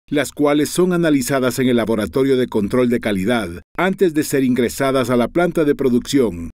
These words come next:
en donde todo el proceso se realiza de forma computarizada,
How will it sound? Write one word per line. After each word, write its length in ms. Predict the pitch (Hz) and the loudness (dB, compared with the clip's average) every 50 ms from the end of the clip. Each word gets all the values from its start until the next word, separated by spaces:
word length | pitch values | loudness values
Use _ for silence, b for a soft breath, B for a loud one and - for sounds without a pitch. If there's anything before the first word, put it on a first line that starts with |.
| _ | _
en 180 | - 139 135 135 | -2 -2 -2 0
donde 300 | 135 131 120 113 117 104 | 0 -2 0 0 -2 -2
todo 380 | - - 160 165 151 160 156 151 | 0 0 0 2 4 4 4 2
el 100 | 143 - | 0 0
proceso 540 | 143 131 127 120 - 160 147 135 - 131 | -2 -2 -2 -2 -2 -2 -2 -2 -4 -4
se 140 | 117 - 127 | -4 -2 -2
realiza 540 | 113 120 117 101 107 147 156 - - 175 165 | 0 0 -2 -2 -2 -2 -4 -2 -2 -2 0
de 80 | 147 135 | 0 0
forma 320 | - 127 131 120 127 120 | 0 0 0 0 0 0
computarizada, 1000 | - - 127 117 120 - 123 - 120 110 104 82 - 131 120 95 73 71 82 - | 0 -2 -2 -2 -2 -4 -4 -2 0 0 0 -2 -2 -2 -2 -4 -4 -8 -12 -14